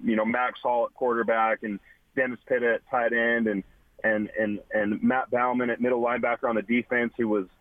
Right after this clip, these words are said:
you know, such a smart, brilliant guy. And so, uh, I've seen the, the power of it, and it's, it's so important. Um, you, you've gotta have senior leadership. And, you know, most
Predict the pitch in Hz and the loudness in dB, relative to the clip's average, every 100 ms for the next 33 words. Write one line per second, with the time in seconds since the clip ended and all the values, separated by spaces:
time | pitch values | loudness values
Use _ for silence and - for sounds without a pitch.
0 | _ _ _ 113 113 98 143 131 117 - | _ _ _ -2 0 0 -4 -4 -8 -6
1 | 123 123 - _ 107 104 120 123 120 95 | -2 -2 -4 _ -18 -4 0 2 0 -2
2 | 101 117 120 117 113 104 - 117 110 - | -2 2 2 2 0 -2 0 2 2 -2
3 | - _ _ 127 123 127 - 151 151 143 | -12 _ _ -4 -2 -4 -2 -2 2 2
4 | 120 - - 113 110 - 143 143 131 120 | 0 -2 -6 -4 -4 -2 0 2 2 2
5 | 113 117 117 113 - 127 113 - 170 151 | 0 0 -2 -8 -6 -6 -6 -2 0 0
6 | 123 - 123 101 92 - - 117 113 113 | -2 -2 -2 -2 -10 -10 -4 0 0 0
7 | 113 120 123 113 131 139 127 127 123 135 | 0 0 -2 0 0 0 0 0 -2 -4
8 | 123 113 117 113 - 117 110 - _ _ | -4 -2 -2 -2 -2 0 0 -2 _ _
9 | - 117 117 113 - 80 117 113 127 139 | -4 -2 0 -2 -4 -6 -2 0 0 -2